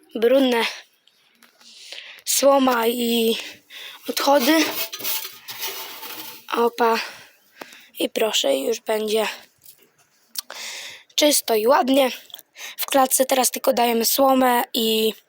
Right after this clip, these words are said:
możemy wpuszczać już tutaj te małe króliki. Dobra, jest słoma, jest mieszanka zbożowa, jest sianko.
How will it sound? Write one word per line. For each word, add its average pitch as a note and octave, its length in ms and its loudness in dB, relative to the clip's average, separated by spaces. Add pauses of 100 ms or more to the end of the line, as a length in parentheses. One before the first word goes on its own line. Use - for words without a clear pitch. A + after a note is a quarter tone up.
(460)
możemy A3+ 500 0 (340)
wpuszczać - 500 -2
już A3 100 0
tutaj A3 360 0
te A3 140 -6
małe G#3 300 -4
króliki. B3+ 520 -2 (2000)
Dobra, A#3 420 4
jest A#3+ 640 0 (260)
słoma, C4+ 680 4 (300)
jest A#3 300 0
mieszanka B3 460 2
zbożowa, A#3+ 600 2 (320)
jest A#3 160 2
sianko. D4+ 460 2